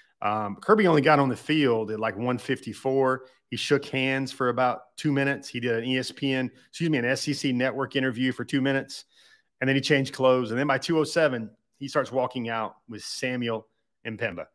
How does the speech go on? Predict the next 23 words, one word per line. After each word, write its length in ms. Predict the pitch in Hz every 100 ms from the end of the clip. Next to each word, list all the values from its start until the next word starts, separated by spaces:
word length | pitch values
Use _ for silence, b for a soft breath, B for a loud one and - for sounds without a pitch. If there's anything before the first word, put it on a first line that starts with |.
| _ _ -
And 120 | 127
you're 120 | 127
right, 180 | 147 147
Christy, 300 | - 123 -
if 100 | 120
you 60 | 139
wanna 140 | 139
call 220 | 127 131
this 220 | 120 123 -
the 100 | 107
red 300 | 110 120 117
carpet 380 | 123 123 123
or 80 | 107
the 60 | 98
Kirby 280 | - 131 123
carpet, 340 | 131 120 127
this 260 | 107 123 131
is 140 | 139
what 160 | 117 127
I'm 160 | 117 107
gonna 180 | 107
call 300 | 101 104
it. 40 | 90